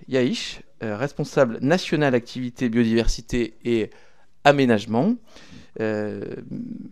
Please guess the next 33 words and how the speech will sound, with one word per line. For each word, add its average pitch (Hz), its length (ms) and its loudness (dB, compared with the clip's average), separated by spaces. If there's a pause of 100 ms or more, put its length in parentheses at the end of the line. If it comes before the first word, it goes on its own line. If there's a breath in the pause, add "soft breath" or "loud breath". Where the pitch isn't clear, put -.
(160)
je 117 480 -4
vous 113 220 -8
remercie 117 420 0
d'avoir 104 280 -2
accepté 113 640 -6
notre, 113 380 -8
euh, 104 120 -8 (120)
invitation. 117 640 -6
Merci 113 280 -14
d'être 113 380 -10 (380 soft breath)
présent 127 300 -6
dans 104 120 -8
cette, - 360 -12
euh, 101 200 -10 (160)
commission. 127 540 2 (340 soft breath)
Et 123 120 2
j'excuse 127 360 0
aussi 131 380 -6
l'absence 165 580 0 (560 soft breath)
du 127 120 -12
troisième 143 400 4
intervenant 135 560 2
que 160 100 -8
nous 117 200 0
avions 113 240 -2
sollicité 117 480 -6
pour 120 160 -8
cette, - 280 -2
euh, 107 100 -4
table 120 300 0
ronde, 143 320 0
monsieur 120 440 0
Loïc 120 440 -2